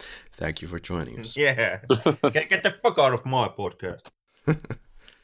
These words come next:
Speaker 1: But then we get to continue this scene in Embassy, and it gets even more wild. Okay, so the bullets are flying. Daniel insisted to i-, i-, being amongst the three hundred to four hundred flying bullets. So he's trying to give his all.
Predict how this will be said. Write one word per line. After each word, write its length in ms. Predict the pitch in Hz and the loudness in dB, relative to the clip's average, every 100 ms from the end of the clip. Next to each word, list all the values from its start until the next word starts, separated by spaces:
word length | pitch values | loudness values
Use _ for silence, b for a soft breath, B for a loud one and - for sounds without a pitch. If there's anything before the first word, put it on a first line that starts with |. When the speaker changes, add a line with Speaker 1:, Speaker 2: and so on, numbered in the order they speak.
| b - - - | b -18 -8 0
Speaker 1:
But 200 | 113 131 | 0 4
then 140 | 156 | 4
we 120 | 165 | 6
get 240 | 135 120 - | 6 2 4
to 240 | 110 104 | 4 6
continue 440 | 113 104 107 107 98 | 4 2 2 2 2
this 180 | 98 - | 2 4
scene 240 | 104 98 | 4 4
in 120 | 92 | 4
Embassy, 640 | 107 113 113 - 113 117 113 | 2 2 2 2 2 2 2
and 140 | 95 | 0
it 120 | 92 | -2
gets 260 | - 87 - | 0 0 2
even 200 | 92 90 | 0 2
more 220 | 95 101 95 | 4 6 6
wild. 460 | 92 85 87 - - B B B B B - - - | 6 4 6 4 4 B B B B B -6 -4 2
Okay, 180 | 117 101 | 4 4
so 240 | - 107 | 6 4
the 120 | 98 | 4
bullets 420 | 92 101 135 127 117 | 0 2 4 4 2
are 100 | 98 | 0
flying. 640 | - 101 92 80 80 85 | 2 2 2 0 -4 0
Daniel 460 | 113 117 98 92 | 2 4 4 2
insisted 600 | - 104 98 98 - - - | 2 2 2 0 0 0 0
to 300 | 92 87 - | 0 0 -2
i-, 280 | 78 - 92 | -6 -4 -4
i-, 80 | 92 95 98 | -4 -6 0
being 380 | 95 87 80 - | 4 4 2 -4
amongst 460 | 85 90 87 - - | -2 0 0 -2 0
the 160 | 82 | -2
three 240 | 78 98 92 | -2 2 2
hundred 340 | 85 82 80 | 2 -2 -2
to 60 | 82 | -6
four 280 | - 85 82 | -2 0 0
hundred 280 | 82 78 - | 0 -2 -2
flying 560 | - 87 85 82 78 | -2 0 0 0 -2
bullets. 540 | 82 95 65 - - - b b - | 2 2 2 -2 -4 -6 b b -10
So 240 | - 85 | -6 0
he's 180 | 90 - | 2 2
trying 280 | 95 90 85 | 2 2 2
to 60 | |
give 240 | - 87 82 | 0 0 0
his 240 | 82 80 | -2 -2
all. 340 | 82 80 67 | -2 0 -2